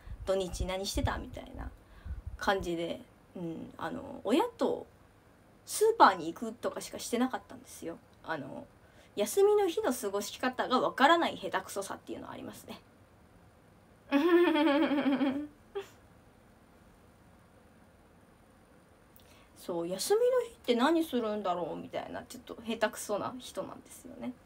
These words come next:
まあでも買い物とか行ったりしますよ。そう、この間ね、あの、たまにスーパー行くんですけど、私も。そうなんですけど、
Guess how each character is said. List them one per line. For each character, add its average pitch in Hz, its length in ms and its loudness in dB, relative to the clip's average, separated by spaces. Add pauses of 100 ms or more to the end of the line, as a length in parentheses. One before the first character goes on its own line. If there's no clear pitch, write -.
(880)
ま 185 120 2
あ 185 40 2
で 262 100 4
も 269 120 2
買 226 200 4
い - 20 6
物 240 560 0
と 240 120 -8
か - 220 -10 (600)
行 - 80 -14
っ - 40 -18
た 202 120 2
り - 80 -6
し - 100 -12
ま 196 160 -6
す - 160 -14
よ。 262 220 -6 (4000)
そ - 120 0
う、 - 80 -6
こ 226 80 2
の 240 100 8
間 220 240 2
ね、 214 240 -2 (540)
あ 190 100 0
の、 170 400 -6
た 277 100 0
ま 359 120 6
に 349 80 2
ス 381 160 2
ー 262 40 4
パ - 120 -6
ー - 60 -6
行 - 120 -12
く - 40 -12
ん - 20 -14
で - 80 -12
す - 80 -16
け - 100 -10
ど、 - 100 -12
私 - 300 -12
も。 107 180 -10 (680)
そ - 400 -6
う - 20 -10
な - 80 -6
ん 165 80 -8
で - 80 -10
す - 140 -12
け - 80 -14
ど、 - 260 -8